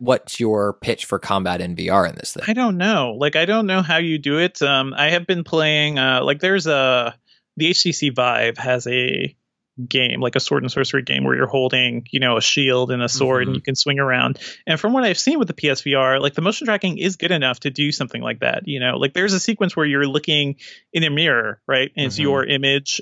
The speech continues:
Speaker 2: as Batman, and you can, like, make him do little arm dances or something.
Speaker 1: Oh, yeah,
Speaker 2: And
Speaker 1: I just made him dab over and over
Speaker 2: yeah,
Speaker 1: and over again.
Speaker 2: that
Speaker 1: Yeah.
Speaker 2: tracking is surprisingly good. So I think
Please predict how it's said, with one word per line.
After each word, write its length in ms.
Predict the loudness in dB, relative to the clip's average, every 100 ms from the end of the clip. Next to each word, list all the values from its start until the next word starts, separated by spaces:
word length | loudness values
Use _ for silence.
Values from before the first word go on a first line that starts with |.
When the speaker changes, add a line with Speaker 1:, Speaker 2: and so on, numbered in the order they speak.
| -2
Speaker 2:
as 220 | 0 0
Batman, 580 | 0 0 0 0 2 0
and 140 | -2
you 80 | -4
can, 140 | -2 -2
like, 160 | 0
make 140 | -2 -2
him 80 |
do 160 | 0 2
little 200 | 2 2
arm 200 | 2 2
dances 440 | 2 0 0 -2 0
or 60 |
something. 320 | 0 -2 0 0
Speaker 1:
Oh, 40 |
yeah, 120 | 0
Speaker 2:
And 80 | 0
Speaker 1:
I 40 | -2
just 160 | 0
made 120 | -2
him 120 | -2 -4
dab 360 | -2 -2 -4
over 240 | -6 -6 -8
and 80 | -4
over 100 | -2
Speaker 2:
yeah, 140 | -2
Speaker 1:
and 80 | -4
over 140 | -10
again. 160 | -10 -2
Speaker 2:
that 140 | -2 0
Speaker 1:
Yeah. 60 |
Speaker 2:
tracking 500 | 0 -2 0 0 2
is 140 | -2 -2
surprisingly 540 | -2 0 0 -2 -2
good. 200 | 0 0
So 100 | 0
I 60 | 0
think 300 | 2 -2